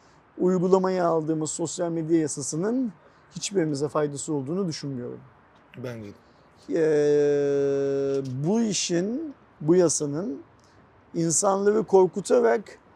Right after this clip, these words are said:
Speaker 1: e, düşünce özgürlüklerini zapturapt altına almak olduğunu değerlendiriyorum şu anki bilgimle.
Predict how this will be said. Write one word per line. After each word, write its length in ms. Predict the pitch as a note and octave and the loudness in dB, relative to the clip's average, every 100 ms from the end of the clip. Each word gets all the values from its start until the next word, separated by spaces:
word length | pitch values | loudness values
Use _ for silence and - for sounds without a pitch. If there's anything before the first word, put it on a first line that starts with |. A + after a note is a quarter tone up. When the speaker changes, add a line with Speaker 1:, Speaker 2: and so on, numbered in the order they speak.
| _ _ - | _ _ -6
Speaker 1:
e, 80 | F3+ F3+ F3+ F3 E3+ E3 E3+ E3 D3 C3+ | -2 0 2 2 2 0 0 -2 -4 -6
düşünce 520 | D3+ - G3+ G3+ B3 | -6 -4 -2 0 2
özgürlüklerini 1500 | D4+ F3+ F3+ G3 F3 E3+ - F3 E3+ E3+ F3+ A3+ D4+ D#4 A3+ _ _ _ _ _ - | 4 2 2 0 0 -4 0 2 2 0 0 -2 -2 -6 -8 _ _ _ _ _ -4
zapturapt 720 | C#3 F3+ - G#3+ A#3+ B3 - | 4 4 4 4 6 6 6
altına 400 | G3+ D#3+ F#3 G3+ | 4 4 -2 -2
almak 580 | - F#3 F3 G3+ A#3 - | 0 0 2 0 0 4
olduğunu 560 | F3 D#3 D3 D#3 D3+ | 4 4 0 -2 2
değerlendiriyorum 1000 | C#3+ C#3 C#3+ C#3+ C#3+ C#3 D3 D#3+ G3 A3+ - _ - | 2 4 2 0 -2 0 2 6 6 4 -4 _ -14
şu 260 | - - | -4 4
anki 420 | A3 F#3+ F#3 A#3 G#3 | 4 4 0 0 2
bilgimle. 600 | F#3 D#3+ F3 D#3+ C3+ | 2 2 0 0 -2